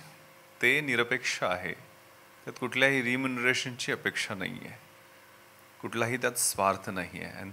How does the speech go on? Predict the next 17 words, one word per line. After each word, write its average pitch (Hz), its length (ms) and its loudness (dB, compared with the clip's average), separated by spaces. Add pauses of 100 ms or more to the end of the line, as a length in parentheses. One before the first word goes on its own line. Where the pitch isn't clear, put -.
(100)
तो 131 100 0
कर्मयोग 110 640 2 (1300)
डॉक्टर 110 380 4
नीतू 101 320 -2
मांडकेंनी 104 580 0
आयुष्यभर 110 580 -2
केला 87 400 -8 (1080)
आणि 110 200 2
त्यांना 117 380 4
सगळ्यांना, 107 560 2 (2000)
विशेषतः 127 420 2
गरिबांना 135 580 2
चांगले 107 360 2
इलाज 104 420 8
कसे - 260 -4
मिळतील 92 400 -4
यासाठी 101 580 -2